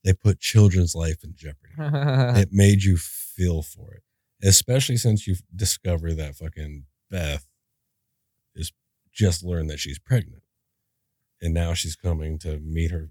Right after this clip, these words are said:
Speaker 1: and her nieces and nephews are in jeopardy, and she has to jump into a motherly role.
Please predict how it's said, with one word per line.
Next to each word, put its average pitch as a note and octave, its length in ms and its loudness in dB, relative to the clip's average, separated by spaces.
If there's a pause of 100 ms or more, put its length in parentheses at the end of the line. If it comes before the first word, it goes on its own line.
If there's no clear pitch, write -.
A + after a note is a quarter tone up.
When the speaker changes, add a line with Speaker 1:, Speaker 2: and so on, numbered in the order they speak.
Speaker 1:
and D2+ 340 -4 (240)
her D2+ 380 -6 (140)
nieces F2 540 -2
and D#2 140 -10
nephews D#2+ 680 -6 (2250)
are F2 160 -2
in F2+ 120 0
jeopardy, D2 560 -6 (520)
and F2+ 80 -8
she E2 200 -2
has D#2+ 220 -6
to - 80 -12
jump D2+ 400 -12
into D#2 380 -12
a D2+ 80 -12
motherly D#2 840 -6 (1160)
role. C#2 420 -16